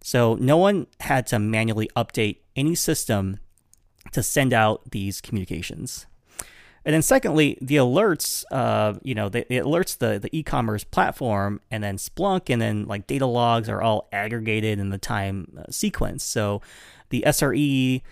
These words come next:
immediately knows which alert can, uh, came before the others triggered. And that, um,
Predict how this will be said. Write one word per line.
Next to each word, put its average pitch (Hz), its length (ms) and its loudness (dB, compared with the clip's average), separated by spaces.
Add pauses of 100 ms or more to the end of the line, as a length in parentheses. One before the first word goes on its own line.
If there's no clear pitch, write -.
(220)
immediately 127 600 2
knows 110 580 2
which 113 480 -4
alert 117 560 2 (160)
can, 107 680 -2 (180)
uh, 98 260 -6
came 104 460 -2
before 170 480 4
the 110 160 -4
others 107 320 -2
triggered. 98 500 -4
And 101 360 -6 (420)
that, - 400 2 (100)
um, 104 400 -2